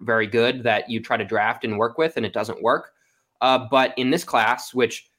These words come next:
people don't feel like there are those one, two guys that really, really fit the mold, that are surefire Joe Burrow types, I'm gonna look for those traits first.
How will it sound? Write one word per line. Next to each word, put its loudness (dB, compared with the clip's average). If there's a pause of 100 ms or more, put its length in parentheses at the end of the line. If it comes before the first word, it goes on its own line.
(440)
people 0
don't 0
feel 0
like 0
there 4
are 4
those 0
one, -2
two -4
guys 0
that -4
really, 2
really 2 (380)
fit 2
the 2
mold, 6
that 4
are 4 (100)
surefire 2
Joe 2
Burrow 4
types, -2 (400)
I'm 0
gonna 2
look 0
for -2
those 2
traits -2
first. -2